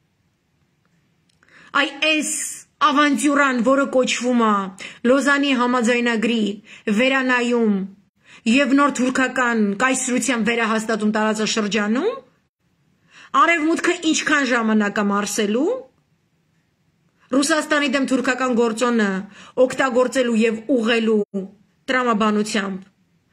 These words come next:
որ հասկանամ, ինչ երկրներ, ինչ ազգեր, ինչպիսի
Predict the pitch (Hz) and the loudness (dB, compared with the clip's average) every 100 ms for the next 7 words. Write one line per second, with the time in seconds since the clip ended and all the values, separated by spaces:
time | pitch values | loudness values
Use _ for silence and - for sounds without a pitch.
0 | _ - 285 277 320 320 370 359 320 208 | _ 0 0 2 0 0 -2 0 0 -2
1 | 202 - - - - 415 262 294 294 294 | -4 -8 -20 -12 -2 0 2 0 0 0
2 | 285 294 285 - 311 226 233 220 254 349 | 0 0 -2 0 0 2 -2 -2 -2 -2
3 | 508 392 - 403 | 0 -2 -2 -2